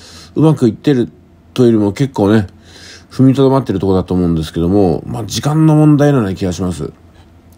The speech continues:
まあ、それからね、アメリカの方では割と値上がりが進んでいて、うん、こちらの方もね、現地に行くと生々しくって、まあ、もちろん所得の高い人が住んでる地区っていうこともあるんですけども、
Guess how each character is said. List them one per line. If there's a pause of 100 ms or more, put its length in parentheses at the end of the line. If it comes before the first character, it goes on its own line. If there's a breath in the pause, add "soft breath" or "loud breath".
(760 loud breath)
ま
あ、
そ
れ
か
ら
ね、 (140)
ア
メ
リ
カ
の
方
で
は
割
と
値
上
が
り
が
進
ん
で
い
て、 (560 loud breath)
う
ん、
こ
ち
ら
の
方
も
ね、
現
地
に
行
く
と
生
々
し
く
っ
て、 (720 loud breath)
ま
あ、
も
ち
ろ
ん
所
得
の
高
い
人
が
住
ん
で
る
地
区
っ
て
い
う
こ
と
も
あ
る
ん
で
す
け
ど
も、